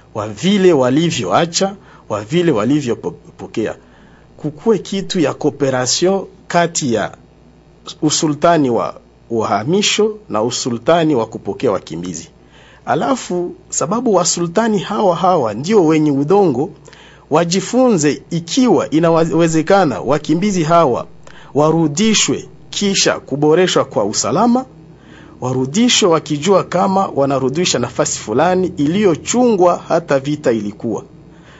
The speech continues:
Na huko walio-, walikopokelewa, wanapopokelewa, sultani au wa kwanza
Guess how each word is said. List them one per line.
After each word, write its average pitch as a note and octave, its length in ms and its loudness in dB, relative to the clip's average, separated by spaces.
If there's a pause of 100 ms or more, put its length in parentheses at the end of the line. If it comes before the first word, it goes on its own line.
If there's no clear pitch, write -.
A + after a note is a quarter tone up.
(320)
Na C3 120 -2
huko A#3 340 0
walio-, G#3 460 2
walikopokelewa, F3 960 2
wanapopokelewa, D#3+ 1120 0
sultani F3+ 720 0
au G3 240 2
wa C#3+ 120 0
kwanza G3+ 520 0